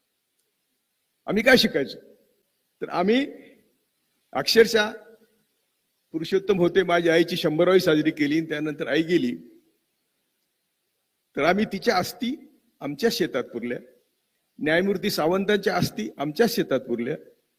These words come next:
आम्ही सांगितलं की हीच जागा आहे, कुठल्या गटारात अस्थी टाकता? गाडगेबाबांचा मी शि-, शिष्य आहे. म्हणजे तुम्हाला आश्चर्य वाटेल की मी गाडगेबाबांचं चरित्र वाचून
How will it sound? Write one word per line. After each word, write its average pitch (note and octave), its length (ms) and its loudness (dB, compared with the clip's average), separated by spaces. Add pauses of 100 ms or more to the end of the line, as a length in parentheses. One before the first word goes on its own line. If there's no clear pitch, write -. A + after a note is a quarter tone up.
(540)
आम्ही F3+ 180 0
सांगितलं G#3 380 0
की A3 160 -6
हीच A#3 160 4
जागा G3+ 300 6
आहे, F3 180 4 (800)
कुठल्या A#3+ 260 2
गटारात A3+ 380 4
अस्थी G#3 220 0
टाकता? F3+ 320 -10 (1300)
गाडगेबाबांचा G#3+ 800 6
मी G3+ 160 0
शि-, - 160 -10 (500)
शिष्य E3 360 4
आहे. F#2 100 2 (840)
म्हणजे D3+ 180 -2
तुम्हाला F#3+ 280 4
आश्चर्य G#3 300 4
वाटेल F#3 340 2
की F3+ 80 -2
मी F#3 120 -2
गाडगेबाबांचं F3 560 2
चरित्र F3 420 0
वाचून F3 480 0